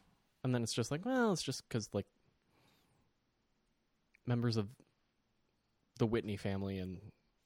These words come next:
Rockefellers work for the C I A. I'm like, "Well, eh, eh. Where are we getting with the, like, real estate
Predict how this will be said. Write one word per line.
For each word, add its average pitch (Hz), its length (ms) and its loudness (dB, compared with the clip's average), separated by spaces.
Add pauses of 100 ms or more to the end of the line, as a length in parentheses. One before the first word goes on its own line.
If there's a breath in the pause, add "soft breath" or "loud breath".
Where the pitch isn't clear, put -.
(160)
Rockefellers 101 600 0
work 95 160 -8
for 95 100 -6
the 87 100 -8
C 90 180 -6
I 65 40 -6
A. 60 140 -8
I'm 52 100 -12
like, 82 200 -12
"Well, 240 640 -10 (260)
eh, 233 420 -14
eh. 302 640 -16 (600 soft breath)
Where 285 120 6
are 285 40 8
we 254 60 6
getting 190 220 6
with 170 140 6
the, 143 80 6
like, 110 220 4
real 139 220 10
estate - 320 0